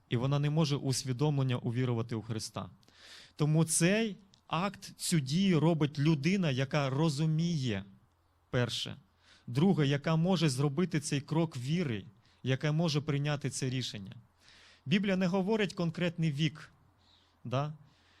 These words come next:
А, кожна церква це може визнавати по-своєму. Хтось з дванадцяти років хрестить людей, хтось з чотирнадцяти,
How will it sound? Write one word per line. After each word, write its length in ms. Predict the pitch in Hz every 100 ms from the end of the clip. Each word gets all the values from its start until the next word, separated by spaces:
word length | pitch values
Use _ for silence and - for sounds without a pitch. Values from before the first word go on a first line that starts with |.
| _
А, 320 | - 110 104 104
кожна 320 | 180 196 165
церква 460 | 156 175 196 190 139
це 160 | -
може 380 | 135 156 131 135
визнавати 560 | 113 127 127 139 143 127
по-своєму. 600 | - 117 131 156 135 117
Хтось 300 | - 156 165
з 40 |
дванадцяти 640 | 117 117 135 170 170 147 143
років 340 | 139 131 120
хрестить 520 | - 120 113 - 113 -
людей, 300 | 107 104 104
хтось 280 | - 131
з 40 | -
чотирнадцяти, 840 | 135 - 127 156 170 156 139 120